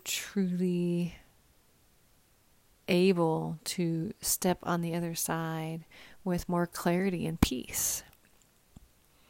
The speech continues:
And I hope these are questions that you'll ponder, because em-, unexpressed emotions are harbored in the body as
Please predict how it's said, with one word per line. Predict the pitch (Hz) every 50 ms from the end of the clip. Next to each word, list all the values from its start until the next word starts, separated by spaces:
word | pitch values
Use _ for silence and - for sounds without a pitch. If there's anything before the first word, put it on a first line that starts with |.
| - - - - - - - - - - - - -
And | - 226 233
I | 233 233
hope | 240 262 262
these | - 262 254 240 220
are | 202 185
questions | - 196 185 180 - - 190 185 -
that | - 185 156 -
you'll | 175 175
ponder, | 175 - - 180 185 190 185 175 156 156 160 170 180 175 - - - - - - - - - - - - _ _ _ -
because | - 175 170 - - 190 180 170 170 170 165 165 165 160 - - - - - _ _ _ - - - - _ _ _ _ _ _ _ _ - - _ _ _ _ _ _ _ _ _ -
em-, | 214 208 196 185 185 -
unexpressed | - 196 214 226 - - - - 190 185 180 -
emotions | 196 180 175 165 160 175 185 - - 240 240 240 240 247 240 - - - - - - -
are | - 170 165
harbored | 151 - - - 185 180 170 175 170 160
in | 165 160
the | 160 156
body | 156 156 151 151 156 156 160 160 156 156 156 - - - -
as | 170 151 156 160 160 165 160 - - 160 165 - -